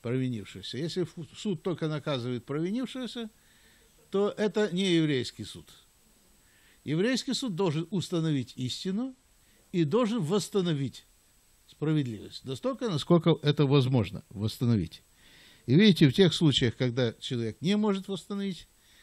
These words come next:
как убийство, например, да, или прелюбодеяние, если ты уже совершил такой грех, ты не можешь восстановить, правда? И при этом, э, в Танахе говорится, что,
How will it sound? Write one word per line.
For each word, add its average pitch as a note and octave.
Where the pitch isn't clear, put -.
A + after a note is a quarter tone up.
как A2+
убийство, E3
например, F3
да, E3
или C#3
прелюбодеяние, D3
если C#3+
ты C3
уже A#2
совершил B2
такой F#3
грех, E3+
ты E3
не D#3
можешь A#2+
восстановить, G2
правда? F#3
И C#3
при D3+
этом, A#3+
э, A2
в A#2
Танахе A3
говорится, G#3
что, G#2+